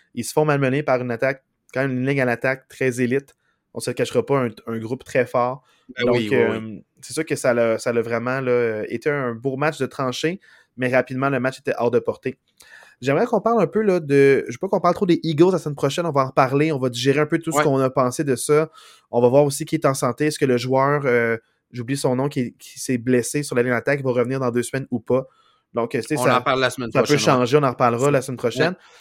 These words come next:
Speaker 1: Je veux qu'on parle de San Francisco. C'est quoi ton opinion sur la saison, euh, qu'ils ont vécue ? Et c'est quoi ton opinion par rapport à, à la promesse future de l'an prochain ?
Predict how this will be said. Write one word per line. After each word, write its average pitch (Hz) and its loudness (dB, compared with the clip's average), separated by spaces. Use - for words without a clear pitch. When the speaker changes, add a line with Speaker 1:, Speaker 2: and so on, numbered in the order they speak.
Speaker 1:
Je 131 -8
veux 196 2
qu'on 170 -2
parle 196 2
de 165 4
San 147 -2
Francisco. 147 -6
C'est - -8
quoi 240 4
ton 170 0
opinion 143 -2
sur 151 -2
la 123 2
saison, 127 0
euh, 123 2
qu'ils 127 -4
ont 127 0
vécue ? 127 -2
Et 185 0
c'est 139 -8
quoi 147 -2
ton 175 -2
opinion 143 -2
par 139 2
rapport 160 -2
à, 123 -2
à 113 -2
la 113 -2
promesse 156 -2
future 156 -4
de 127 2
l'an 127 0
prochain ? 123 -6